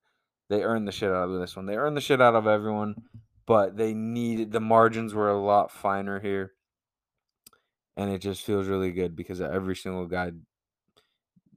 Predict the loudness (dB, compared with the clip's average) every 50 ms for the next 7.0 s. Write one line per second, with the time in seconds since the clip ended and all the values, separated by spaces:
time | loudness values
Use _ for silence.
0 | _ -10 0 2 4 4 4 2 -2 -4 -6 -10 -12 -12 -14 -16 -18 -20 -20 -20
1 | -20 -20 _ _ _ -4 -4 -4 -4 -6 -10 -12 -14 -16 -16 -12 -8 -8 -8 2
2 | 6 8 8 8 8 4 0 -2 -2 -2 0 0 -2 -2 0 2 0 0 2 2
3 | 0 0 0 -4 -10 -12 -14 -16 -18 -20 -20 _ _ -8 -8 -8 -6 -6 -8 -8
4 | -8 -14 -16 -16 -14 -12 -12 -12 -12 -12 _ -14 -14 -14 _ _ _ _ _ _
5 | -20 -20 -20 -20 -20 -20 -20 _ -8 2 6 8 8 8 6 6 6 8 10 10
6 | 8 8 6 4 4 2 2 2 2 2 0 0 0 0 -2 -2 -2 -2 -2 -4